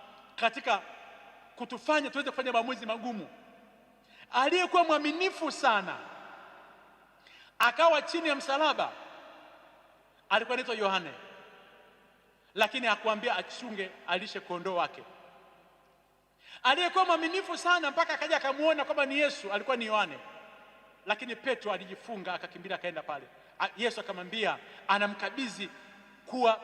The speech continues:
baba mtakatifu wa kwanza, mtu ambaye ni dhaifu. Na katika mapungufu yetu, katika madhaifu yetu, Yesu anatukabidhi, anatukabidhi mambo ambayo ni makubwa, mambo ambayo ni mazito, anatukabidhi,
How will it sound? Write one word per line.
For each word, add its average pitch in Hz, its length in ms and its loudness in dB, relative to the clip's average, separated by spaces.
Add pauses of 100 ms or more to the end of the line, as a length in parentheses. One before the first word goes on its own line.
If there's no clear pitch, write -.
(120)
baba 220 240 2
mtakatifu 202 340 -8
wa 196 60 0
kwanza, 196 280 0
mtu 190 180 -6
ambaye 180 200 -6
ni 151 60 -14
dhaifu. 151 340 -12 (960)
Na 285 140 4
katika 349 300 2
mapungufu 330 580 2
yetu, 320 280 2
katika 277 240 -2
madhaifu 247 380 -2
yetu, 233 160 -2
Yesu 226 200 -6
anatukabidhi, 190 800 -10 (680)
anatukabidhi 240 560 0
mambo 240 160 4
ambayo 214 200 2
ni 185 60 -10
makubwa, 196 440 -6
mambo 208 220 2
ambayo 185 280 -4
ni 170 60 -14
mazito, 170 680 -6 (600)
anatukabidhi, 240 920 -2